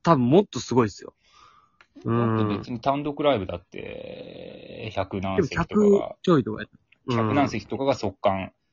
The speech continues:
Speaker 2: 一応一日で売れたわけじゃないですか、僕らの。
Speaker 1: うん。
Speaker 2: マセキの単独ね。
Speaker 1: うん。
Speaker 2: ってことは、買えなかった人とか、で、あと配信やったら見たいっていう地方の人とか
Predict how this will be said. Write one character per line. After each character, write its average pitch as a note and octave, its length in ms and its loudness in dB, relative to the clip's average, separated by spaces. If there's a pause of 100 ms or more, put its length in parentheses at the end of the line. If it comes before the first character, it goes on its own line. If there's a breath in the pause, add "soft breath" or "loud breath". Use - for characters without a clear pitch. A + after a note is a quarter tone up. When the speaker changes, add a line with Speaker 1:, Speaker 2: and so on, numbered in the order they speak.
(480)
Speaker 2:
一 G#2+ 160 -8
応 G2 40 -2
一 G2+ 160 -4
日 G#2+ 180 -2
で F#2 100 -10 (240)
売 A#2 80 -4
れ F#2 80 -2
た F#2 100 -6
わ F#2+ 80 -4
け F#2 60 -14
じ F2+ 60 -10
ゃ E2+ 40 -12
な E2 40 -12
い E2+ 40 -14
で E2+ 40 -14
す - 100 -18
か、 F2+ 100 -16
僕 F2+ 200 -12
ら F#2+ 80 -10
の。 - 140 -18 (380)
Speaker 1:
う C#3 100 0
ん。 C3 40 4
Speaker 2:
マ B2 80 4
セ A#2 60 2
キ A#2 60 2
の A2+ 260 2
単 G#2 220 0
独 - 160 -12
ね。 A2 260 -8 (800 loud breath)
Speaker 1:
う A#2+ 100 0
ん。 G#2+ 220 0
Speaker 2:
っ - 20 -16 (280)
て D3+ 100 -8
こ D3+ 140 -4
と F#2 100 -4
は、 E2+ 80 -6
買 A#2+ 240 2
え A#2 40 0
な A2+ 120 0
か F2 120 -2
っ - 100 -18
た - 120 -10
人 F2 220 -10
と - 80 -20
か、 F2+ 340 -6 (240)
で、 A2+ 60 -6
あ G#2+ 80 -4
と A2+ 120 -10
配 F3 260 2
信 F#3 180 -2
や C3 100 2
っ - 80 -12
た G2 80 -2
ら F#2 80 -4
見 F#2 120 -6
た F2+ 140 0
い F2 40 -4
っ E2 80 -16
て F#2 120 -12
い F#2 40 -6
う F2 40 -10
地 G2+ 140 -8
方 F#2+ 200 -4
の E2+ 100 -8
人 E2+ 200 -14
と - 100 -18
か - 280 -8